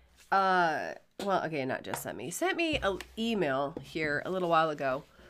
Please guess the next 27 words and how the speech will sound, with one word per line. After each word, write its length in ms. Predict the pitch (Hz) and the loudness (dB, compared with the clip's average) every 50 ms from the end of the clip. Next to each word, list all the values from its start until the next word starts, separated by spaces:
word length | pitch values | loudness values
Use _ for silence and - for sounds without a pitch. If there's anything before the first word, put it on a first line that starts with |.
| - - - - - | -20 -20 -20 -20 -10
'cause 200 | - - 226 220 | -4 -2 -2 -2
this 200 | 226 247 - - | -2 -4 -4 -4
morning 260 | 285 320 359 359 339 | -2 0 2 4 4
on 120 | 294 240 226 | 4 4 4
our 100 | 214 202 | 4 2
way 100 | 196 185 | 2 2
to 80 | 185 | 0
school, 480 | 180 - - 180 151 127 120 139 175 175 - _ _ _ _ _ _ _ _ _ _ _ - - - _ _ _ _ _ _ _ - - - | -2 -2 -2 -2 0 0 0 -2 -4 -6 -12 _ _ _ _ _ _ _ _ _ _ _ -18 -18 -18 _ _ _ _ _ _ _ -18 -10 -6
we 220 | 185 185 214 214 | 0 2 4 4
were 140 | 202 196 190 | 4 2 0
talking 500 | 185 - - 175 170 170 170 175 165 170 | -2 -4 -2 -2 -2 -2 -2 -2 -4 -4
about 360 | 160 151 143 139 139 143 139 - | -2 -2 0 0 0 -2 -4 -4
energy 340 | - - 254 240 185 156 135 | -4 -2 0 0 -2 -2 -6
drinks. 460 | 120 127 123 131 - - - - - - _ _ _ _ - - _ _ _ _ | -8 -8 -8 -10 -10 -10 -12 -12 -12 -14 _ _ _ _ -20 -20 _ _ _ _
And, 400 | 156 165 165 165 160 160 156 - - | -6 -4 -2 -2 -2 -2 -2 -4 -6
like, 380 | - - 165 160 156 156 156 - - | -6 -6 -4 -4 -4 -4 -6 -8 -10
okay, 480 | 170 170 - 160 156 156 156 156 160 - _ _ _ _ _ _ _ _ _ _ _ _ _ _ _ _ _ _ - - - | -10 -6 -4 -2 0 0 -2 -4 -8 -14 _ _ _ _ _ _ _ _ _ _ _ _ _ _ _ _ _ _ -20 -16 -12
I 60 | - | -8
mean, 240 | 190 196 196 190 190 | -2 0 0 2 2
y'all 300 | 196 196 196 202 240 277 | 4 6 6 8 8 8
know 120 | 311 302 277 | 8 10 10
I 140 | 254 240 | 10 10
run 180 | 233 220 214 208 | 8 6 4 4
around 420 | 202 196 190 185 185 185 180 180 - - _ _ | 6 6 6 8 6 6 4 2 -2 -8 _ _
heavily 400 | _ - - 202 196 202 202 190 | _ 0 2 2 2 4 2 0
caffeinated, 760 | 185 - 185 175 165 160 - 156 151 147 143 143 139 139 139 - - - | 0 2 2 2 2 0 -2 -4 -4 -2 0 0 0 0 0 -2 -8 -14
like, 400 | - 156 139 135 135 123 123 - | 0 2 4 4 4 2 -2 -10